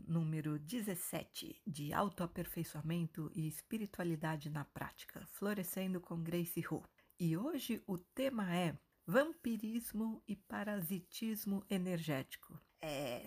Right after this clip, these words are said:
será que você sabe identificar um vampiro energético?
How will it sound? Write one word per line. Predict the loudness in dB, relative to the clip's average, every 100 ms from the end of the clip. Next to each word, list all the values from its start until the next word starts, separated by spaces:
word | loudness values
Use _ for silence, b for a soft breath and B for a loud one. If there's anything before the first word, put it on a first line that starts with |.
| -4
será | 0 2 0
que | 0
você | -4 2 0
sabe | 0 0 0 0 0
identificar | -2 -2 -4 -4 -6 -4 -2 -2 -4 -4
um | 0 2
vampiro | 2 0 -2 0 2
energético? | 2 0 -2 0 0 -2 -6 -4 -4